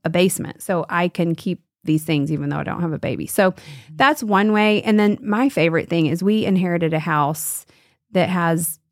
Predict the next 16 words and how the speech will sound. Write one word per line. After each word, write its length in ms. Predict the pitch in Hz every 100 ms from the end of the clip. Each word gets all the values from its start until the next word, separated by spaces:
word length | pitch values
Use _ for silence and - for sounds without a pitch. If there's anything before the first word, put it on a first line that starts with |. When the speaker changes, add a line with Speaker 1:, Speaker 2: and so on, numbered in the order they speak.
| _ _ _ _ _ _
Speaker 1:
more 320 | 220 196 196
closets 600 | 190 180 156 165 151 -
than 180 | - 151
any 200 | 160 156
human 460 | 156 139 143 170 165
deserves. 560 | 147 - - - - 165
Like, 220 | 170 196
it's 400 | 190 - - - _ _
really 320 | 196 190 185 170
incredible. 460 | 165 277 285 -
There's 180 | 165 170
a 40 |
lot 140 | 175 175
of 60 |
Speaker 2:
Mm-hmm. 60 | 214
Speaker 1:
storage. 400 | 214 180 156